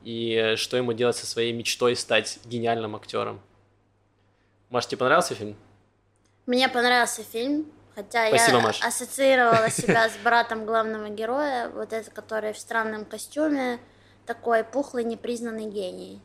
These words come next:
Speaker 1: А, да, брат главного героя, который живёт в, просто в фургоне на берегу, э, на берегу океана, и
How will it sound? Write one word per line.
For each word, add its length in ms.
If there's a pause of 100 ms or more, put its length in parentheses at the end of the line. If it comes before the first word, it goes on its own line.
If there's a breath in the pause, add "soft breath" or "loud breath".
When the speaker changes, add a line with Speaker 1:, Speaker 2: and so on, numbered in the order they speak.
Speaker 1:
А, 140
да, 220 (300)
брат 220
главного 220
героя, 240
который 300
живёт 400
в, 140
просто 260
в 40
фургоне 440
на 80
берегу, 680
э, 440
на 100
берегу 320
океана, 640 (440 loud breath)
и 360